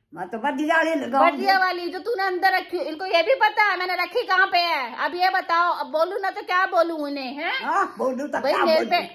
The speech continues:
Speaker 2: हाँ, मैंने लगाई भाई, मैंने इतना नहीं सोचा, मैं इतना नहीं सोचती, मेरे हाथ में तो जो आई मैंने लगा ली, लेकिन ये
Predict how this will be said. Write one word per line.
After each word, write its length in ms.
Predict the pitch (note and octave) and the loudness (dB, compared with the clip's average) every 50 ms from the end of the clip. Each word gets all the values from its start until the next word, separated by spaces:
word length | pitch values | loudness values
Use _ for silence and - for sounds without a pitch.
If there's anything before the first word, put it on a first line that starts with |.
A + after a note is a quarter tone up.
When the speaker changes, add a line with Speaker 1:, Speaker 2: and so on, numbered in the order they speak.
| - _ - | -18 _ -6
Speaker 2:
हाँ, 180 | - C4+ C4 A#3 | -4 -4 -4 -4
मैंने 420 | A#3+ A#3+ B3 C4 C#4+ E4 F#4 G#4 | -4 -2 0 0 2 2 2 2
लगाई 320 | G4+ E4+ D4+ D#4+ E4+ E4+ D#4+ | 2 2 2 4 2 2 2
भाई, 160 | D4 F#4 A#4 | 0 -2 -4
मैंने 420 | F4 D#4+ E4 E4+ E4+ F#4 F#4+ F#4+ | -2 0 0 0 2 2 0 -2
इतना 280 | G4 - - F4+ G4 F#4+ | -2 -4 -4 -4 -4 -2
नहीं 120 | G4+ A#4 | -2 -2
सोचा, 440 | B4 - - D#4 - - D#4 A#3+ A3 | -2 0 0 0 0 0 -2 -2 -2
मैं 440 | G#3+ A3 A#3 B3+ C#4 D#4 F4 G4 F#4+ | -2 -6 -8 -4 -2 0 0 0 0
इतना 220 | - - G4+ G4+ | -2 -2 0 0
नहीं 100 | G4+ A4 | 0 0
सोचती, 360 | G#4 A#4 F4+ D#4 D#4 D#4 D#4 | -2 -2 -2 -2 -2 -2 -4
मेरे 180 | D4+ D#4 E4+ F#4 | -4 -2 0 2
हाथ 220 | G4 G4 F4+ E4 D#4+ E4 | 2 2 2 0 -2 -4
में 100 | E4+ F#4 | -6 -6
तो 60 | G4+ | -6
जो 220 | E4 B3 C#4+ E4 F4 | -8 -8 -6 -2 2
आई 240 | F4 E4+ F4 F#4 | 2 4 2 2
मैंने 240 | G4 F#4+ F#4 F#4 F#4 | 0 -2 0 0 0
लगा 280 | D#4 D4+ C#4+ C#4+ C#4 C#4 | 0 2 2 2 2 2
ली, 120 | D4 C#4+ | 2 2
लेकिन 260 | D#4 D#4 D4+ - A4 | 2 2 0 -2 -4
ये 420 | D#4 D4+ D#4 E4 E4+ E4+ D#4 C#4 | -4 0 2 4 4 4 2 0